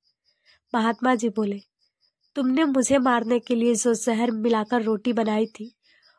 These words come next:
उसे अनजाने में ही तुम्हारे बेटे ने खा लिया।" बुढ़िया को अपने कानों पर यकीन नहीं हुआ। वो तो बस बाबा जी से पीछा छुड़ाना चाहती थी।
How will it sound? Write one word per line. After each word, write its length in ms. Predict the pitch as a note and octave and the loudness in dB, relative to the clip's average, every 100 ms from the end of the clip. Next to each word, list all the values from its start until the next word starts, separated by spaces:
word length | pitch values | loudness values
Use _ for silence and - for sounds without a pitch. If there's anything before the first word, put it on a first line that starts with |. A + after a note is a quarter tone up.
| _ _ - | _ _ -2
उसे 460 | C4+ - D4 C#4 - _ _ | 0 2 2 0 -4 _ _
अनजाने 520 | B3+ A#3 A#3+ A#3+ C#4 | -2 2 2 2 2
में 120 | C4+ A#3+ | 2 0
ही 120 | B3 | -2
तुम्हारे 360 | A#3 G#3+ A#3 | -2 -2 0
बेटे 320 | G#3+ A3+ A#3+ A#3 | 2 0 0 -2
ने 100 | A3 | -2
खा 200 | - G3+ | -8 -10
लिया।" 320 | F#3+ G3 _ _ _ _ _ _ _ _ _ _ _ _ _ _ _ _ _ | -10 -16 _ _ _ _ _ _ _ _ _ _ _ _ _ _ _ _ _
बुढ़िया 320 | A#3 B3+ C#4 D4+ | 2 4 4 2
को 160 | D4+ | 2
अपने 320 | C#4 B3+ C4 | 0 0 -2
कानों 360 | C4 A#3+ A#3+ C4 | 0 2 2 2
पर 180 | C4 A#3+ | 2 0
यकीन 420 | A3+ G#3+ A#3+ G#3 | 0 -2 -6 -4
नहीं 240 | A3 G3+ G3+ | -2 -2 -2
हुआ। 180 | G3 G3+ _ - | -6 -18 _ -4
वो 100 | C4+ | -2
तो 160 | C#4+ C#4+ | 0 2
बस 240 | C4+ C4 | 2 0
बाबा 300 | A3+ A3+ A#3+ | 2 2 2
जी 140 | A#3 B3 | 0 -2
से 140 | B3+ | -2
पीछा 400 | - A#3+ G#3+ A#3+ | -4 -4 -2 -2
छुड़ाना 400 | - A3 G#3+ A3 | -2 -2 0 -2
चाहती 380 | G#3 G3+ F#3+ A3 | -4 -8 -8 -10
थी। 200 | - | -12